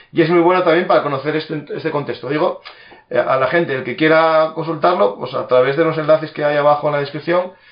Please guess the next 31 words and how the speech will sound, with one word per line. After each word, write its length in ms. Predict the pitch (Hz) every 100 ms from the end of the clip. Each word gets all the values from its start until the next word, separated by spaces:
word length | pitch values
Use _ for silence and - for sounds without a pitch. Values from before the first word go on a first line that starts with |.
| _ _ _ _
aunque 300 | 143 143 151
no 160 | 175 180
ponga 340 | 202 202 196
el 80 | 180
título 280 | 170 196 196
del 100 | 190
libro, 200 | 208 196
entra 200 | - -
por 120 | 185
ahí 240 | 202 - -
y 80 | 156
en 80 | 170
Amazon 520 | 196 196 226 226 233 - _ -
y 100 | 147
ayudas 320 | 143 175 180
al 80 | 180
mantenimiento 560 | 165 156 143 156 151
de 60 | 147
Bellum 220 | 139 127
Artis. 300 | 107 - 117 - - - -
Eh, 500 | - 131 131 131 - - _
hay 160 | 165 185
libros 240 | 220 202
muy 120 | 190
buenos, 340 | 196 226 262 269 - _
pero 280 | 160 165 -
no 100 | 170
hay 100 | 214
tantos 340 | 214 127 123 123
realmente 400 | 143 143 120 120
sobre 580 | - 120 123 120 117